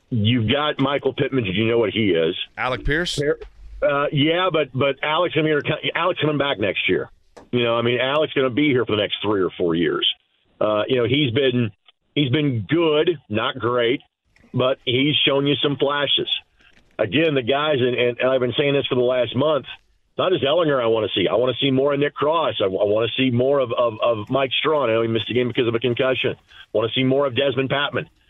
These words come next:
Speaker 1: You know, the guys that you're like, "Hey, they've been around for a couple, three years, but we haven't seen much of these guys."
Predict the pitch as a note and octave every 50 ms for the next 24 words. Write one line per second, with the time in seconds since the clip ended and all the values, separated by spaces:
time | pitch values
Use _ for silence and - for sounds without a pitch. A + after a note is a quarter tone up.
0 | _ _ - B2 B2+ B2+ B2+ A#2 F#2+ C#3 D3 E3 F#3+ G3+ C#3+ E3 D#3 D#3 D3 C#3
1 | C3+ A#2 A#2+ D3+ D3+ C#3+ C3 A#2 A2 - - B2 C3+ F3+ F#3+ F#3 F3+ F3+ F#3+ E3
2 | - E3 - F3 E3 - D#3 D3 - D3 D#3 D#3 D3+ C#3+ C#3 C#3 C3+ C3+ B2+ A#2+
3 | A2+ - - - _ _ _ _ _ _ _ - - A#2 C3 B2+ A#2+ A#2 - _
4 | _ - C3 C3 C#3+ D#3 F3+ F#3 F3+ D3 A2 - E3 E3+ F3 D3+ C3 B2+ A#2 -
5 | - G2 G2 G2+ E2+ D2+ - G#2 F#2+ F2+ D#2+ D2+